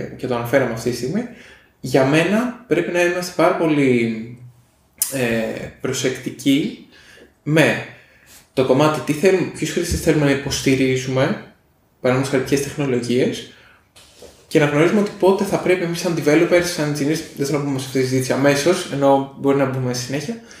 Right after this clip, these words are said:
το πού θα πρέπει εμείς να πούμε ένα stop, ότι, ξέρεις τι, το συγκεκριμένο σύστημα που θέλουμε να υποστηρίξουμε για διάφορους λόγους, παραδείγματος χάρη δεν είναι ένας evergreen browser.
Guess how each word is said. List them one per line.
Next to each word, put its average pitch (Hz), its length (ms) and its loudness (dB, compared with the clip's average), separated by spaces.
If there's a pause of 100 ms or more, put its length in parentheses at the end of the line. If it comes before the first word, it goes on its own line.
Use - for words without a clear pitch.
(360)
το 156 100 4
πού 156 160 2
θα 202 100 0
πρέπει 185 260 -2
εμείς 175 160 -4
να 180 60 -2
πούμε 170 200 -2
ένα 135 220 0
stop, 175 160 4
ότι, 147 440 -2
ξέρεις 143 260 2
τι, 170 360 0 (540)
το 143 120 2
συγκεκριμένο 139 440 0
σύστημα 160 480 0
που 160 80 -6
θέλουμε 139 220 0
να 127 60 -4
υποστηρίξουμε 131 720 -4 (280)
για 135 140 4
διάφορους 139 420 4
λόγους, 123 320 0 (680)
παραδείγματος 131 380 0
χάρη 127 120 4
δεν 135 140 2
είναι 143 100 4
ένας 123 240 0
evergreen 120 540 -2
browser. 117 340 2